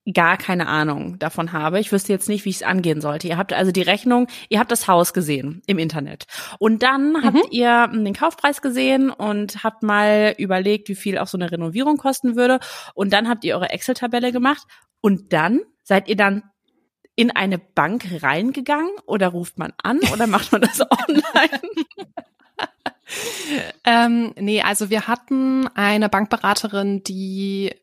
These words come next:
Speaker 2: wir quasi schon kannten. Und es ist tatsächlich so gewesen, dass wir, also wir hatten ja, bevor wir dieses Haus gekauft haben, auch schon ein paar andere Häuser angeguckt. Also gar nicht mit so einer krassen Kaufabsicht, eher so, weil wir mal so ein bisschen die Lage checken wollten. Also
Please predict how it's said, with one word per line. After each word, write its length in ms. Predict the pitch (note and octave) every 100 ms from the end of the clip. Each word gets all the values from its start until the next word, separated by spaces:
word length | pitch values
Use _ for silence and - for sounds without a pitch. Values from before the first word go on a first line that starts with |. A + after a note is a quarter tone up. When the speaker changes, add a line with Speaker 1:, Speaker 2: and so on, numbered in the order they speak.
| _
Speaker 2:
wir 380 | F#3+ F3+ F3+ F3+
quasi 260 | - F3+
schon 240 | F#3 F#3+ F3+
kannten. 480 | - A#3+ D#4 _ F4 G4 - - - - - -
Und 580 | A3+ A3+ A3+ A3+ - -
es 160 | G#3
ist 120 | - -
tatsächlich 420 | A#3 A3+ A#3 G#3
so 140 | A3
gewesen, 340 | A#3 A#3 A#3+ A3+
dass 340 | G3+ - -
wir, 580 | F#3+ G3+ G3+ G3+ G3+ - _
also 160 | - F#3+
wir 120 | F#3+
hatten 240 | G#3+ - A3+
ja, 120 | G#3
bevor 300 | F#3+ - G#3
wir 80 | G3+
dieses 280 | G3+ G3+ G3+
Haus 160 | G#3
gekauft 340 | F#3 - F#3+ -
haben, 140 | F#3
auch 120 | -
schon 100 | -
ein 80 | F3+
paar 80 | -
andere 220 | F3 F3+
Häuser 240 | F3 F3 E3
angeguckt. 640 | E3+ F3 E3+ - - -
Also 160 | F3+ -
gar 160 | F3+
nicht 200 | F#3+ F#3+
mit 120 | G3+ F#3
so 80 |
einer 220 | F3 E3+ F3+ - - -
krassen 640 | - - G#3+ - F#3+ F#3 F#3 -
Kaufabsicht, 920 | - G3+ G#3+ - F#3+ - - A3+ -
eher 240 | F#3+ F#3 F#3
so, 180 | F#3 F#3
weil 120 | F3+
wir 80 | F#3
mal 200 | F3+ F3+
so 60 | F3+
ein 40 |
bisschen 220 | F3+ -
die 260 | F3 F3 F3+ F3
Lage 300 | E3+ F3 A3
checken 360 | - B3+ B3 A3+
wollten. 340 | A#3 B3 B3
Also 300 | F#3+ F3+ F3+